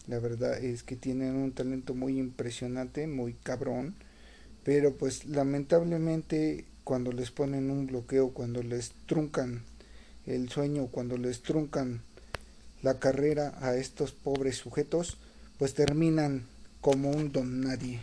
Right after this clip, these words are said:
No importa que hayan tenido un gran éxito en aquellos tiempos, hoy en día ya nadie los pela, ya nadie los escucha, ya les han perdido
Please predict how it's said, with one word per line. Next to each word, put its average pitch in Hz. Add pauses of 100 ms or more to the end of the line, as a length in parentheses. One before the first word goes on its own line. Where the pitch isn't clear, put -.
(600)
No 151
importa 160
que -
hayan 151
tenido 139
un 139
gran 135
éxito 131
en 117
aquellos 127
tiempos, 131
hoy 120
en 120
día 123
ya 127
nadie 170
los 135
pela, 127
ya 123
nadie 180
los 135
escucha, 123 (540)
ya 156 (200)
les 131
han 139
perdido 135